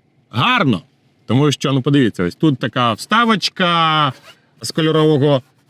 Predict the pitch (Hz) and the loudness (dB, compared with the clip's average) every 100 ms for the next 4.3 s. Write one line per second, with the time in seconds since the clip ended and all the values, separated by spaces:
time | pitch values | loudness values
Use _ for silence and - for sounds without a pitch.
0 | _ - 151 156 - 156 151 131 - 160 | _ -2 0 0 -2 -2 -2 -4 0 2
1 | 135 - - _ _ - 156 135 151 160 | 2 -4 -16 _ _ -4 -2 2 2 2
2 | 151 147 123 120 139 139 139 131 175 175 | 0 0 0 0 2 2 0 0 0 0
3 | - 156 151 151 143 135 151 156 156 - | 0 0 2 2 0 0 0 0 -2 -4
4 | 160 147 | -4 -2